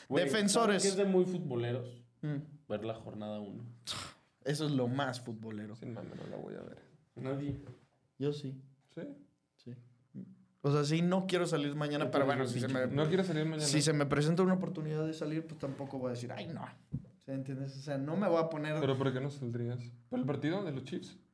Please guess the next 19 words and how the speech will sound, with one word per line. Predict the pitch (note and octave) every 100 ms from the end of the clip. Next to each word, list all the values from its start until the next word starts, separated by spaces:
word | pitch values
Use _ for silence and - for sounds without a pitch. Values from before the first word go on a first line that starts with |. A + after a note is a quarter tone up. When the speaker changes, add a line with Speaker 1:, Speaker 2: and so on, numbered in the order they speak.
| _ _ _ _ _ _
Speaker 2:
No, | D#3+ A#3+ E4+ D#4+
y |
por, | F3 D#3 C#3
porque | D3 C#3 C3+ B2+
quiero | E3 F3+
ver | F3
los | F3+ E3+
partidos. | - - D#3
Se | C#3+
me | C3+
antoja | B2+ C#3+ D#3
ver | D3+
también, | D3+ D3
la | C#3+
neta, | C#3 C#3 C#3 C3+
el | B2 A#2+
debut | B2 B2 B2+
del | C#3 C3+
Ave, | D3 D3 E3